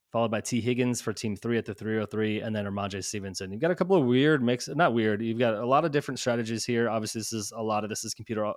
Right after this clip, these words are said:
auto-generated. Uh, only the three of us are live. Uh, team one has a, went Kelce, Pollard, and, and, uh, Josh Allen. So you've got a tight end, a running back, not even a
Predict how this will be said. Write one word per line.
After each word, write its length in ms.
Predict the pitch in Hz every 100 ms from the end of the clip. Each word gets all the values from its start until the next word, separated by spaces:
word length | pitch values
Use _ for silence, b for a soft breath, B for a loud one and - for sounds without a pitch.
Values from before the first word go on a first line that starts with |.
| -
auto-generated. 960 | 113 110 110 107 110 107 110 110 107 104 _ _ _ _ -
Uh, 220 | 104 95
only 220 | 110 110
the 80 | 101
three 180 | - 113
of 60 |
us 120 | 107 107
are 80 |
live. 440 | 104 110 110 107 - _ _ _ _ _ -
Uh, 240 | 110 107 101
team 220 | - 120
one 140 | 131
has 120 | 127 113
a, 320 | 104 101 101 _ _ 202
went 240 | 110 104 -
Kelce, 440 | 139 135 139 127 -
Pollard, 440 | - 120 120 120 107
and, 260 | 98 95 -
and, 380 | 110 98 95 92
uh, 220 | 98 95
Josh 300 | 92 95 95
Allen. 340 | 120 139 156 160
So 140 | -
you've 100 | 104
got 100 | 104
a 40 | 101
tight 260 | 117 113
end, 200 | 110 110
a 40 | 98
running 320 | 101 151 123
back, 300 | 98 98 107
not 100 | 110
even 140 |
a 80 | 107